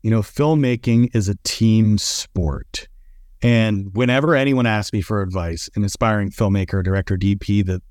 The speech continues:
the one piece of advice I give again and again and again, and I never change,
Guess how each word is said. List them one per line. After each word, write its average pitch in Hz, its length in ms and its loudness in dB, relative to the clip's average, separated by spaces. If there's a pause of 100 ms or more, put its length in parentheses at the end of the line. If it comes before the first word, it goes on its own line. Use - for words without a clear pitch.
the 104 120 0 (200)
one 117 500 2
piece 120 240 2
of 107 60 2
advice 95 340 0
I 90 100 0
give 90 300 0
again 104 400 2
and 107 140 4
again 92 200 2
and 90 140 2
again, 71 400 -4 (460)
and 107 100 2
I 107 40 2
never 110 320 2
change, 90 640 -4